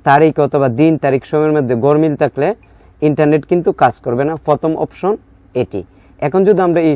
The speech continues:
সেটিংসটি টিক করার পরে যদি YouTube-এ প্রবেশ করি, তখন কিন্তু আমাদের এখানে টাইগ ইন দেওয়ার পর কিন্তু আমাদের ইন্টারনেট কিন্তু, YouTube কিন্তু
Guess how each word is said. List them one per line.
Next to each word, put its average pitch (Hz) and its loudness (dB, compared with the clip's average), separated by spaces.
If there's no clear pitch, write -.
সেটিংসটি 165 -4
টিক 156 -6
করার 131 -2
পরে 131 -2
যদি 127 -2
YouTube-এ 175 0
প্রবেশ 120 -4
করি, 143 -2
তখন 165 0
কিন্তু 165 0
আমাদের 139 0
এখানে 156 -2
টাইগ 147 2
ইন 165 2
দেওয়ার 160 2
পর 143 -2
কিন্তু 127 -4
আমাদের 135 0
ইন্টারনেট 139 -2
কিন্তু, 160 -2
YouTube 143 -2
কিন্তু 170 0